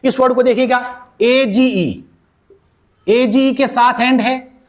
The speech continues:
और एजीई से पहले जो आपका कॉन्सोनेंट साउंड है, वो है आपका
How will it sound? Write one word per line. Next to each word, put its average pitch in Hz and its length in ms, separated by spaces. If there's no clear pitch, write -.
और 220 240
एजीई 254 400
से 269 160
पहले 247 340
जो 226 120
आपका 220 380
कॉन्सोनेंट 214 600
साउंड 208 300
है, 185 80
वो 208 200
है 190 80
आपका 196 640